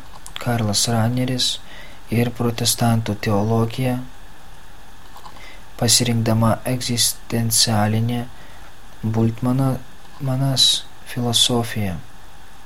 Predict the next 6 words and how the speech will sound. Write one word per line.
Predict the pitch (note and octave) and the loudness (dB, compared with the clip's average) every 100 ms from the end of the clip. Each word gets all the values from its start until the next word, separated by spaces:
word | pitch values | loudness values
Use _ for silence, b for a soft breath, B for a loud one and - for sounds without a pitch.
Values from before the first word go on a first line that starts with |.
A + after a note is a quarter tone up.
| - - - - - - - - - B B B B B | -10 -10 -12 -10 -12 -10 -10 -10 -10 B B B B B
Ar | - A#2 A#2 | -2 2 4
šios | - C#3+ - | 6 8 8
filosofinės | - B2 A2+ - B2+ B2+ C3+ A#2+ A#2 | 8 2 4 4 2 2 2 4 4
srovės | B2+ B2 B2 B2+ A#2+ G#2 | 4 4 4 4 2 2
bus | A#2 C3 - | 0 2 2
pajėgesnės | - A#2+ G#2+ G#2+ G#2+ A2+ - C3 | 2 2 2 2 2 2 0 -2